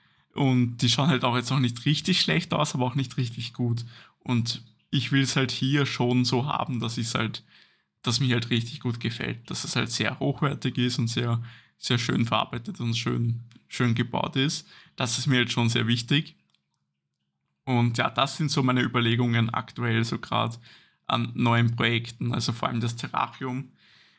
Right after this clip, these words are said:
Vor allem jetzt die letzten Tage, eineinhalb Wochen, bin ich da stark an Überlegen, was ich machen soll, weil der Plan war so am Anfang, dass ich so gegen Ende des Jahres, also jetzt dann,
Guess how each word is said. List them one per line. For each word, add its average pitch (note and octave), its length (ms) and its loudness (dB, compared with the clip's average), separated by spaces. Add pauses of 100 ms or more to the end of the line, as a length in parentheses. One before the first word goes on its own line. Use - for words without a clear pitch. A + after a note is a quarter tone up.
(120)
Vor - 160 0
allem D#3+ 120 0
jetzt E3+ 200 -2
die D3 60 4
letzten B2+ 640 -2
Tage, B2+ 760 0 (320)
eineinhalb C3 640 0
Wochen, C3 640 -2
bin B2+ 100 2
ich B2 140 0
da B2 120 0
stark - 360 -2
an C3 80 -6
Überlegen, A#2 640 0
was A2+ 180 0
ich A2+ 120 -12
machen - 300 -8
soll, C3 400 0 (460)
weil B2 220 -2
der B2 100 -2
Plan B2 420 0
war B2+ 280 0
so B2+ 220 -2
am B2 80 -2
Anfang, B2+ 380 -2
dass B2 160 -2
ich A#2+ 100 -2
so B2 140 -2
gegen A#2+ 240 -2
Ende A#2+ 340 -2
des B2 180 -4
Jahres, C#3+ 400 0
also B2 220 -4 (240)
jetzt A#2+ 400 -2
dann, D#3 300 2